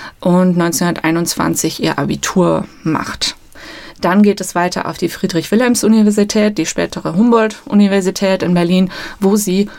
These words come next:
Ökonomie studiert. Also eine sehr vernünftige Berufswahl, obwohl sie eigentlich schon, seitdem sie zehn war, am liebsten Historikerin und Schriftstellerin werden wollte. Also genau das, was sie dann viel später noch gemacht hat, aber erstmal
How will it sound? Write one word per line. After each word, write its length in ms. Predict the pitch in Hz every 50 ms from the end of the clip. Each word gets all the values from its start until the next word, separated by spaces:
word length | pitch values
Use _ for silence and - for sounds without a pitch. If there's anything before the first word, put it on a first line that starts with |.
| - -
Ökonomie 720 | 202 208 - 202 190 180 185 185 190 196 196 196 185 170 - - - -
studiert. 680 | - - - 160 147 - - - 139 - - - - - - - - -
Also 180 | - 151 151 156
eine 220 | 165 170 170 175 165
sehr 400 | 180 175 170 170 165 170 - - - - - - - - - -
vernünftige 720 | - - 190 180 202 247 269 - - - 233 208 190 202
Berufswahl, 880 | 185 190 180 202 208 208 208 - 170 165 170 170 180 180 185 190 190 196 - - - - - 226 - -
obwohl 360 | - 185 170 180 190 214 220
sie 180 | 208 196 - -
eigentlich 560 | 170 175 208 240 247 - - 233 233 220 -
schon, 240 | - 208 196 208 202
seitdem 340 | 202 185 170 - 180 185 190
sie 140 | - 175 170
zehn 460 | - - - 196 208 220 214 202 -
war, 280 | - 160 160 165 196 208 - - - - - - -
am 120 | 180 185
liebsten 440 | 185 196 214 208 - - - 214 202
Historikerin 840 | 196 196 185 - - 196 196 190 202 220 214 - 226 208 208 208 208
und 140 | 214 220 214
Schriftstellerin 680 | - 247 233 - - - 165 156 156 147 151 151 151 151
werden 400 | 156 151 147 143 143 147 165 202
wollte. 360 | - 160 143 - - - - - 180 -
Also 220 | - 185 170 175
genau 280 | 170 180 165 170 170 170
das, 280 | - 170 165 - -
was 100 | 175 175
sie 80 | - 170
dann 200 | 185 175 165 165
viel 200 | - - 185 180
später 360 | - - - 180 175 - 180
noch 160 | 165 165 -
gemacht 340 | - 165 160 214 262 - -
hat, 160 | 269 247 -
aber 140 | - 185 185
erstmal 500 | - 175 175 180 - 180 180 180 180 180